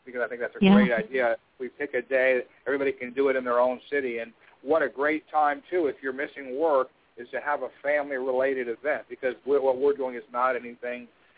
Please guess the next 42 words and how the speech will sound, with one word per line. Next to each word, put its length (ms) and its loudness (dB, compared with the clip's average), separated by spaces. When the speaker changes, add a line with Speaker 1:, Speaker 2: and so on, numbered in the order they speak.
Speaker 1:
that 120 -8
we 120 -8
wouldn't 360 -4
invite 280 0
kids 200 -2
to. 200 -12
So 120 -6
we 120 -10
have 160 -2
a 80 -6
family-related 680 -2
events 300 -6
all 180 4
over 140 0
the 80 -10
country, 500 -4
and 80 -4
everybody 400 -2
miss 200 -6
work 380 4
and, 180 -8
and, 140 -12
and 180 -10
spend 200 -2
together 420 2
time, 280 -4
make 160 -4
it 80 2
a 60 0
positive 500 0
thing 240 -10
for 80 -8
the 100 -6
family 440 -2
itself, 480 0
the 80 -14
family 340 -8
unit, 360 -8
and 80 -4
that's 180 -8
time 200 -2
to 80 -12